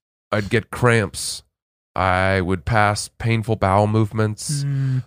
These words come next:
Speaker 1: Uh, people thought I smelled bad.
Speaker 2: <laughs>
Speaker 1: And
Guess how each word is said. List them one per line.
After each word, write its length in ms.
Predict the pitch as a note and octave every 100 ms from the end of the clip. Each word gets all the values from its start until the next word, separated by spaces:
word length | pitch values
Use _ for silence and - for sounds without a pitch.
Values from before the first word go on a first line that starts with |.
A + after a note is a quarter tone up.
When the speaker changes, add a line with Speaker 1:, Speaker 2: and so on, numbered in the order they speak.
| _
Speaker 1:
Uh, 680 | F#2 F#2+ F#2+ F#2+ F#2 F2 D#2+ - _ -
people 300 | A#2 A2 G#2+
thought 340 | G#2 G2+ -
I 280 | F#2 F2+ E2+
smelled 480 | - - A#2 B2 A#2
bad. 400 | A#2 A2 A2 A2+
Speaker 2:
<laughs> 40 | - _ - - - - A5+ A5+ - - - - - - -
Speaker 1:
And 640 | A2+ A2 A2 A2 A2